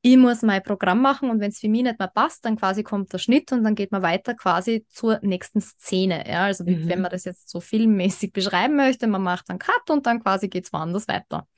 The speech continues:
Speaker 1: Und das war für mich sehr, sehr, sehr spannend, weil das hat mir so die, ähm, Augen geöffnet, dass andere Leute doch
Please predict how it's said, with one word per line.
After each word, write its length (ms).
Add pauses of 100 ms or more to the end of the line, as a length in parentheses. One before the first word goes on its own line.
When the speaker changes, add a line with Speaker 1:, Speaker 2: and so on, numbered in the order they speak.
(720)
Speaker 1:
Und 220
das 240
war 120
für 180
mich 240
sehr, 580
sehr, 320
sehr 240
spannend, 600
weil 140
das 200
hat 240
mir 100
so 280
die, 600
ähm, 300
Augen 380
geöffnet, 640 (100)
dass 420
andere 460
Leute 380
doch 280